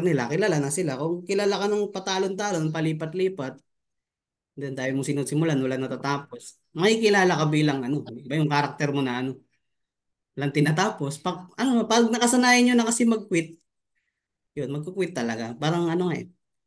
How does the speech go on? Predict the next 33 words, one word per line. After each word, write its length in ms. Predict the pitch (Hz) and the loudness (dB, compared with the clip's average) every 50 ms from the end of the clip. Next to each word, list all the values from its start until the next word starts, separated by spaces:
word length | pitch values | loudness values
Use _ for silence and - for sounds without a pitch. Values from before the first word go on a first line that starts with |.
| _ _ _ | _ _ _
<clears throat> 240 | - 180 - - - _ _ _ _ _ _ _ _ _ _ _ _ _ _ _ _ _ _ _ _ _ _ _ _ _ - | 0 0 0 0 -6 _ _ _ _ _ _ _ _ _ _ _ _ _ _ _ _ _ _ _ _ _ _ _ _ _ 0
Pero 420 | 220 220 190 190 175 175 185 180 - 180 | 2 4 4 6 4 4 2 0 -2 2
yung 140 | 180 185 202 | 4 4 4
iba, 240 | 214 214 226 208 180 | 4 4 4 4 4
nag-quit 500 | 160 160 175 160 160 160 160 185 185 160 - | 4 2 0 0 -2 -2 -2 -2 -2 -2 -2
kasi, 200 | 156 151 185 151 | -2 -2 0 0
di 80 | 143 143 | 0 -2
ba? 320 | 151 165 147 123 - - | -2 -2 -2 -4 -6 -8
Bakit 200 | - 135 147 160 151 | -8 -6 -4 -2 0
di 80 | 156 165 | 0 0
sila 200 | - 160 147 156 156 | 2 2 2 2 2
mag-quit? 400 | 151 156 165 165 165 160 139 120 | 2 2 0 0 -2 -2 -2 -2
Di 60 | 120 131 | -4 -6
ba? 60 | 131 - | -6 -4
Sarado 320 | 170 160 160 160 160 165 | -2 -2 0 0 2 2
na 120 | 160 160 156 | 2 2 2
yung 100 | 156 151 151 | 0 0 0
kumpa-, 320 | 151 151 151 156 - - - | 0 -2 -2 -4 -8 -10 -6
kamp-, 280 | 151 147 143 147 - - | -4 -4 -4 -4 -6 -6
kumpanya. 560 | 165 151 151 147 156 156 160 165 160 131 113 - - _ _ _ _ _ _ _ _ _ _ _ _ _ _ _ | -6 -6 -4 -4 -4 -4 -2 -2 -2 -4 -6 -8 -16 _ _ _ _ _ _ _ _ _ _ _ _ _ _ _
Yun. 200 | 127 113 110 110 120 | -14 -12 -12 -10 -8
Pero 200 | 156 175 190 196 | -6 -6 -2 0
dito 240 | 190 190 185 190 180 | 0 0 0 2 0
kay 120 | 175 175 165 | 0 2 2
Live 180 | 160 156 151 147 | 2 0 0 -2
Good, 200 | 165 175 165 156 - - _ _ _ _ | -2 -2 -2 -4 -6 -10 _ _ _ _
sobrang 340 | - - 156 151 156 156 156 143 | -6 -4 -2 0 0 2 2 2
ganda, 240 | 147 147 156 165 | 2 0 0 0
walang 280 | 151 151 151 147 147 143 | 0 0 0 0 0 -2
dahilan 400 | 139 135 139 131 135 139 135 127 127 | -2 -4 -4 -4 -6 -6 -6 -6 -8
para 440 | 120 113 113 117 113 113 113 110 110 | -8 -8 -6 -6 -6 -6 -6 -6 -6
mag-quit 520 | 110 117 127 123 123 - 120 117 - - - - | -4 -4 -4 -4 -4 -6 -6 -8 -8 -12 -16 -16
po. 200 | 113 - - | -16 -16 -16